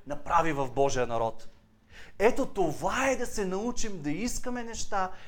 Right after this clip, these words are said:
които са според сърцето на Бог. Не просто защото сме хора, имаме нужда от глизотийки, но имаме нужда от неща,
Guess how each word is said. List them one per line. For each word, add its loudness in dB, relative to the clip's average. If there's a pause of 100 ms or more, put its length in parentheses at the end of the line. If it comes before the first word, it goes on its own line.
(140)
които -4
са -8
според -4
сърцето -4
на -8
Бог. -6 (460)
Не 2
просто 0
защото 2
сме 0
хора, 6
имаме -2
нужда 0 (240)
от 0
глизотийки, -4 (440)
но -6
имаме -2
нужда -2
от -4 (260)
неща, -4